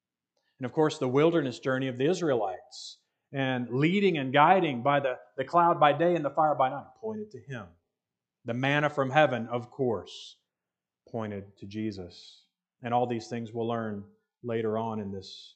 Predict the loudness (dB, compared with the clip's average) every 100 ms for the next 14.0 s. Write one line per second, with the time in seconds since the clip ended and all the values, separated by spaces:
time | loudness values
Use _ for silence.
0 | _ -8 -8 -10 -14 -14 _ _ _ _
1 | _ _ _ -6 -4 0 0 4 6 8
2 | 8 4 0 4 4 4 -2 -14 -14 -16
3 | -12 -6 0 0 2 0 0 -2 2 4
4 | 6 6 4 0 -10 -16 _ _ _ _
5 | -4 -4 0 0 2 2 8 8 8 6
6 | 2 -2 4 4 4 0 -4 -6 -4 -4
7 | -6 -8 -2 -2 -2 -6 -12 -16 _ _
8 | _ _ _ _ _ _ _ _ _ _
9 | _ _ _ _ _ _ -14 -8 -6 -6
10 | -6 -8 -8 -8 -4 -4 -4 -10 _ _
11 | _ _ _ _ _ _ _ -6 -6 -6
12 | -6 -6 -6 -4 -2 -2 -6 -12 -8 -8
13 | -6 -8 -10 -14 -4 -2 -2 -6 -12